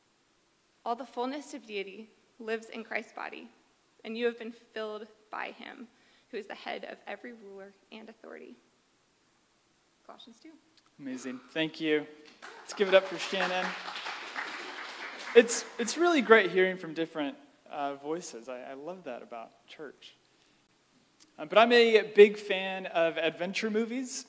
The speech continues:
Speaker 2: Anything with a treasure hunt just gets me. And Ash and I cannot be more incompatible in this. She wants to watch reality T V, and I wanna watch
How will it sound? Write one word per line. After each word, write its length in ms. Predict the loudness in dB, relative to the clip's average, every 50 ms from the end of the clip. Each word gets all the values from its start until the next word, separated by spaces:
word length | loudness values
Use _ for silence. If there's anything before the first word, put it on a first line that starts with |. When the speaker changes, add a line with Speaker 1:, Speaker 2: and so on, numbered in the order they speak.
| _ -6
Speaker 2:
Anything 440 | -4 -2 -2 -2 -4 -4 -6 -4 -2
with 200 | -4 -4 -4 -2
a 160 | -2 -2 -2
treasure 640 | -2 -4 -8 -4 2 4 4 4 6 4 0 0 -2 -4 -10
hunt 280 | -10 -10 -10 -10 -14
just 360 | -16 -14 -10 -10 -10 -10 -8 -2
gets 360 | 0 0 0 0 -4 -6 -6
me. 120 | -8 -16 -18 -18 -20 -20 _ _ _ -20 -20 -20 _ _ _ -6
And 240 | -4 -2 -2 0 2
Ash 320 | 2 2 2 2 -2 -4
and 100 | -2 0
I 140 | 0 0 -2
cannot 360 | -4 -8 -2 -2 -2 -2 -2
be 140 | -4 -8 -8
more 260 | -8 -8 -8 -8 -8
incompatible 840 | -8 -10 -14 -14 -14 -16 -12 -4 0 0 0 0 -2 -6 -6 -6 -6
in 240 | -8 -8 -10 -8 -8
this. 260 | -8 -8 -8 -8 -8
She 220 | -8 -8 -8 -10 -8
wants 320 | -6 -6 -6 -6 -8 -12 -10
to 60 | -4
watch 380 | -2 0 0 0 0 -4 -8 -10
reality 480 | -4 0 0 2 2 0 -2 -4 -8
T 180 | -10 -10 -12 -10
V, 360 | -6 -6 -6 -6 -6 -8 -12 -20 -20 -20 -14 -6
and 100 | 0 2
I 120 | 2 4 6
wanna 240 | 6 6 6 6
watch 520 | 8 10 10 10 10 10 6 4 2 -10